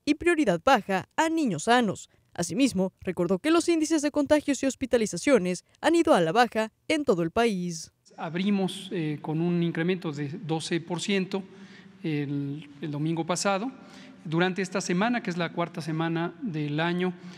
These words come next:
Speaker 2: estamos teniendo, como siempre, eh, ese incremento, eh, se agregan los casos de la semana y posiblemente cerraremos la semana con cerca de veintitrés o veinticuatro puntos porcentuales de aumento.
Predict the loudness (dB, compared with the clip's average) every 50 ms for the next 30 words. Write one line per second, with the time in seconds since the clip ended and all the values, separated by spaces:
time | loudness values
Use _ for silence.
0 | -20 -20 -10 -8 -6 -4 -2 -2 -2 -2 -2 -6 -6 -4 -2 0 0 0 0 0
1 | 0 0 -2 -6 -8 -8 -6 -6 -4 -2 -2 -2 -2 0 -2 -4 -4 -4 -8 -14
2 | -12 -8 -6 -4 -4 -4 -4 -6 -4 -4 -4 -4 -2 -2 -2 0 0 0 0 0
3 | -2 -4 -6 -6 -8 -12 -16 -12 -10 -8 -8 -8 -6 -6 -6 -6 -2 -2 -2 0
4 | 0 -2 -4 -6 -8 -6 -6 -4 -4 -4 -6 -4 -2 -2 -2 -2 -2 -2 -2 -2
5 | -2 -2 -4 -6 -8 -12 -18 -20 -20 -20 -20 -20 -6 -4 -4 -2 0 -2 -2 0
6 | 0 0 0 0 0 -2 -2 -2 -2 -2 0 0 0 0 0 -2 -2 -2 -2 -2
7 | -2 -2 -2 -4 -6 -6 -8 -6 -4 -4 -4 -4 -4 -4 -4 -4 -4 -4 -6 -6
8 | -4 -2 -2 -2 -2 -4 -4 -6 -6 -6 -6 -6 -6 -6 -4 -6 -8 -6 -4 -4
9 | -4 -6 -8 -10 -10 -10 -8 -6 -6 -6 -4 -6 -8 -10 -12 -14 -18 -20 -20 -20
10 | -20 -20 -20 -20 -20 -20 -20 -20 -20 _ _ -4 -2 0 0 2 2 2 2 2
11 | 0 -2 -6 -10